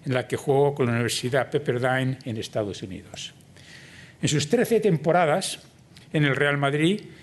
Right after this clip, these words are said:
ganó cinco ligas, cuatro Copas del Rey, una Supercopa, una Euroliga, dos Recopas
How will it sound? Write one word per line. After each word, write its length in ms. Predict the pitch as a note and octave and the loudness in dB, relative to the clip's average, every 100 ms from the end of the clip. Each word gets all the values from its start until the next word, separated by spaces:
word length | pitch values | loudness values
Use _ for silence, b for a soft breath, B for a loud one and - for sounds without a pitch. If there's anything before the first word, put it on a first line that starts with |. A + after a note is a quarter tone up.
| B B | B B
ganó 300 | E3+ C3 D#3 | -2 0 2
cinco 420 | E3 - F#3 E3 D3 | 0 2 4 4 4
ligas, 720 | E3+ G3 A3 A#3 - - - - - - - | 6 6 4 2 -2 -6 -10 -20 -20 -16 0
cuatro 380 | E3+ D#3 C3+ | 0 2 -2
Copas 320 | - B2+ A#2+ B2 | -2 -2 -2 -2
del 120 | A#2+ | 0
Rey, 480 | F#3+ G#3+ B3 A#3 - - - B B B | 2 4 2 -2 -12 -20 -20 B B B
una 240 | E3 E3+ | 2 2
Supercopa, 840 | - D#3 C#3 A2+ - E3+ E3 D3+ - | 2 -2 -2 -2 0 2 2 0 0
una 220 | G3 F3 | 2 4
Euroliga, 680 | C#3+ B2+ C3 D3 D3 C#3+ - B B | 4 4 4 4 2 0 -8 B B
dos 200 | E3+ C3 | 2 2
Recopas 600 | C3+ D3+ D3 D#3 D3+ | 0 0 0 2 -2